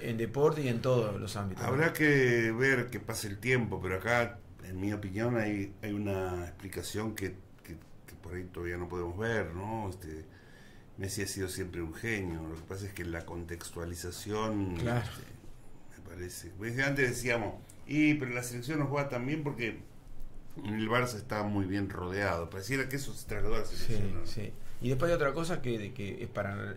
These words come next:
Speaker 1: el análisis, ¿no? El argentino, eh, tipo, o el argento, como digo yo, está un poco contento ahora porque dijo Bobo o porque se puso ma-, un poquito más malo y se parece a Diego.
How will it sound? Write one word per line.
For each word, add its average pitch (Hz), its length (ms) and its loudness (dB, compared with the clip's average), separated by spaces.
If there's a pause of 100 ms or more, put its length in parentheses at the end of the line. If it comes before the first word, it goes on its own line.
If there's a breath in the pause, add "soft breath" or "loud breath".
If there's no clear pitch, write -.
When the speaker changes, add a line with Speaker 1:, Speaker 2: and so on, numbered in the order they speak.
Speaker 1:
el 104 160 -4
análisis, 107 420 -2
¿no? 113 120 -4
El 120 80 0
argentino, 113 580 -4 (440 loud breath)
eh, 101 440 -2
tipo, 123 300 0
o 110 500 0
el 104 60 0
argento, 110 380 0
como 107 120 -6
digo 110 140 -2
yo, 147 260 -4
está 110 160 -4
un 107 80 -4
poco 110 220 -2
contento 113 400 -2
ahora 123 300 2
porque 104 420 -4
dijo 107 260 -4
Bobo 120 760 2
o 98 100 -6
porque 104 380 -6
se 98 120 -6
puso - 260 -6
ma-, 98 360 -4
un 107 100 -6
poquito 110 220 -4
más 113 160 -4
malo 123 260 0
y 127 60 0
se 123 120 -6
parece 110 340 -4
a - 20 -2
Diego. 98 240 -4